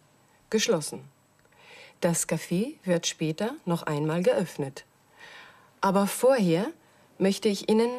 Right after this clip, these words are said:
ein paar wichtige Sprachstrukturen noch erklären, die in der Szene vorgekommen sind, damit Sie am Ende unserer Reise korrekt mit Franzosen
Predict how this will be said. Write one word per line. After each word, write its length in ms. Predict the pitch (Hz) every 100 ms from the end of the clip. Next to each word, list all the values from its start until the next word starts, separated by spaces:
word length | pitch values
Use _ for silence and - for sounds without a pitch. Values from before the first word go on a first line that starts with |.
| 247 -
ein 280 | 190 185 190
paar 260 | 196 190 175
wichtige 460 | 214 - 220 185
Sprachstrukturen 1000 | - - 160 190 - - 226 - 254 262
noch 360 | 196 170 - - - - _ -
erklären, 580 | 165 - 151 156 220 277 - - -
die 140 | - 180
in 140 | 180
der 180 | 175 165
Szene 500 | - - 156 151 185
vorgekommen 680 | - 208 160 143 147 139 139
sind, 440 | - 165 - - _ _ _ - - -
damit 320 | 190 214 214
Sie 380 | - 220 208 196 - - - - _ -
am 140 | - 175
Ende 500 | 240 269 185 139 147 _ -
unserer 400 | 175 156 160 143
Reise 360 | 143 160 180 247 - - - - - -
korrekt 440 | - 175 202 - -
mit 180 | 196
Franzosen 640 | - 185 170 156 156 185